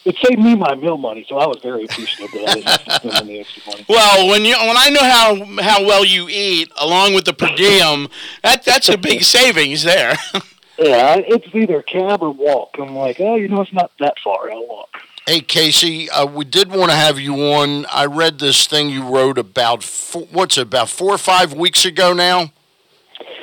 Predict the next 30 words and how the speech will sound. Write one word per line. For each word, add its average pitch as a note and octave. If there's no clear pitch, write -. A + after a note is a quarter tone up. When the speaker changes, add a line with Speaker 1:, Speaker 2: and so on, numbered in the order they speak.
Speaker 1:
Yeah, G#3
so, G3
um, F3+
little F#3+
backstory. C#3
So D#3+
I'm, E3
uh, D3+
I C3+
guess C3+
some C#3+
people B2+
know, B2
some B2+
people A2+
don't A2+
know. G#2+
Uh, -
I'm F3+
eighty E3+
percent -
disabled -
from A#2+
my A2
time A#2
in A2
the G2+
military. A#2
Um, A2+
so, B2